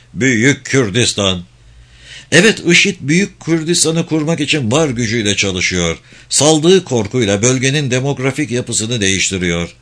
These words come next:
Dün çekiç güçe Barzani devletini kurdurdular. Yarın tampon bölge stratejisiyle Suriye Kürt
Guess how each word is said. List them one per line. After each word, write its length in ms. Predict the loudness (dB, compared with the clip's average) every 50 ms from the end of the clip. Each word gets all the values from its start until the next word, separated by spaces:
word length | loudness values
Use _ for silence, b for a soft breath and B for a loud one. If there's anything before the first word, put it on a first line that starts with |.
| B B B B B B B B 2
Dün 200 | 4 4 4 4
çekiç 420 | 2 2 2 0 0 -2 -4 -4 -4
güçe 400 | -4 -2 0 2 2 2 2 2
Barzani 560 | 0 0 2 2 2 2 2 0 0 0 0
devletini 500 | 0 0 0 0 -2 -2 -2 -2 -4 -4
kurdurdular. 840 | -2 -2 -2 0 0 0 -2 0 0 0 0 0 0 -2 -2 -6 B B B B B B B
Yarın 420 | 0 2 2 2 2 2 0 0
tampon 560 | -2 -2 -2 -2 -2 -2 0 0 0 0 0 0
bölge 280 | 0 0 0 0 0
stratejisiyle 880 | 0 0 0 -2 -2 -2 -2 -2 -2 -2 0 0 0 0 0 0 0 2
Suriye 500 | 2 2 2 0 0 2 0 0 0 -2
Kürt 240 | -2 -2 -4 -4